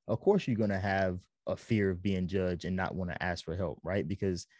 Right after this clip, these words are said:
if the people you're around make you feel like you have, you have to have your life in a certain way, and if you're not, then you're less than, I wouldn't wanna ask for help either,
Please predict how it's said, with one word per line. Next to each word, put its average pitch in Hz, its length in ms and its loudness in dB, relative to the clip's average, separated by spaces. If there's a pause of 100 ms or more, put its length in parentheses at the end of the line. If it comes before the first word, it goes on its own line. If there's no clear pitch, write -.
(260)
if - 300 -4
the 92 100 0
people 135 300 2
you're 113 220 4
around 113 420 2
make 104 160 2
you 107 100 0
feel 110 200 2
like 104 220 4 (220)
you 110 260 0
have, 107 240 2 (140)
you 117 220 0
have 110 380 0
to 104 160 2
have 101 260 2
your 98 140 2
life 101 260 2
in 87 80 -6
a 87 60 -6
certain 95 340 -2
way, 95 420 2 (600)
and 101 120 2
if 101 140 0
you're 95 100 0
not, 95 380 0
then 92 140 -2
you're 87 120 0
less 123 280 4
than, 87 420 -4 (1500)
I 156 120 6
wouldn't 123 240 8
wanna 120 140 6
ask 113 280 4
for 110 80 2
help 131 240 4
either, 185 260 4